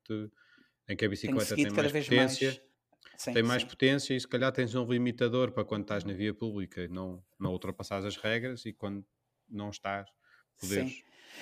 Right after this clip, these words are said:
Speaker 2: Essa, essa é
Speaker 1: usar outro
Speaker 2: engraçado,
Speaker 1: tipo
Speaker 2: tu
Speaker 1: de
Speaker 2: estás
Speaker 1: coisa.
Speaker 2: a dizer isso,
Speaker 1: Mais
Speaker 2: eu tenho
Speaker 1: facilidade.
Speaker 2: estado cada vez a, a, a, a, a ver com mais atenção, ah, esse assunto, por causa do, eu já digo porquê,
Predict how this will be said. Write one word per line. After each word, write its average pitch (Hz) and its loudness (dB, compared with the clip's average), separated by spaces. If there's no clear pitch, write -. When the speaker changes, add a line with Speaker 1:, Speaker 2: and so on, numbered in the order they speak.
Speaker 2:
Essa, 220 8
essa 202 6
é - 8
Speaker 1:
usar 202 6
outro 196 8
Speaker 2:
engraçado, 151 2
Speaker 1:
tipo - -8
Speaker 2:
tu 180 -8
Speaker 1:
de - -
Speaker 2:
estás - 4
Speaker 1:
coisa. - -
Speaker 2:
a 185 6
dizer 165 2
isso, 147 -2
Speaker 1:
Mais - -
Speaker 2:
eu 151 -2
tenho 160 0
Speaker 1:
facilidade. - 0
Speaker 2:
estado 143 4
cada 151 2
vez 139 0
a, 139 -2
a, 143 0
a, 139 2
a, - 6
a - 6
ver 139 2
com 139 0
mais 135 0
atenção, 123 -6
ah, 123 -4
esse 143 -2
assunto, 127 -6
por - -10
causa 120 2
do, 120 -10
eu 120 -6
já 123 2
digo 120 -4
porquê, - -4